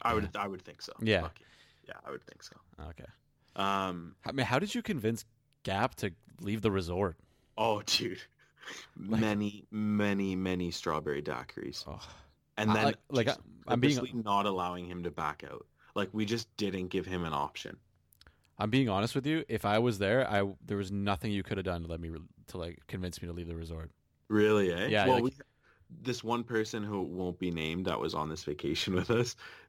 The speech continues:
Speaker 1: didn't. He didn't leave the resort once.
Speaker 2: Yeah, I probably would have been like that too, to be honest.
Speaker 1: Yeah. But you know what? I'm so glad we did 'cause it was like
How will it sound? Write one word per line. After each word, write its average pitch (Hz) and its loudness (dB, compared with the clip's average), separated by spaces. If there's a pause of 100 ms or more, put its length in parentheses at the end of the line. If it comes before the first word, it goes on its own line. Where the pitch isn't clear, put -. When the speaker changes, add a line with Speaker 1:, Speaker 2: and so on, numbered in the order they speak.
(140)
Speaker 1:
didn't. 85 2 (200)
He 117 -2
didn't 110 4
leave 104 4
the 95 0
resort 90 2
once. 82 -6
Speaker 2:
Yeah, 95 0
I 98 2
probably 98 0
would 90 -2
have 90 -4
been 90 -6
like 87 -8
that 85 -10
too, 87 -10 (140)
to - -20
be 90 -10
honest. 85 -12 (400)
Speaker 1:
Yeah. 85 0 (320)
But 113 4
you 123 6
know 131 6
what? 113 4
I'm 104 -4
so 113 0
glad 101 0
we 92 -6
did 95 -6
'cause 95 -10
it 80 -6
was 92 -6
like 85 -4